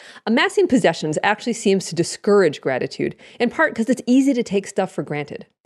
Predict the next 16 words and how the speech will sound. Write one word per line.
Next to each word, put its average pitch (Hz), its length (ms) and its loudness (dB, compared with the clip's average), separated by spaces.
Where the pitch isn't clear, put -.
So - 140 -2
instead, 208 640 0
focus 240 380 0
on 190 140 0
experiences, - 1000 -4
especially 233 520 -4
those 165 500 0
that - 160 -4
connect 214 480 -6
you 220 360 -4
with 165 200 -6
other 147 240 -4
people. - 460 -14
Tip 180 180 -4
number 180 200 -2
three, 190 380 -4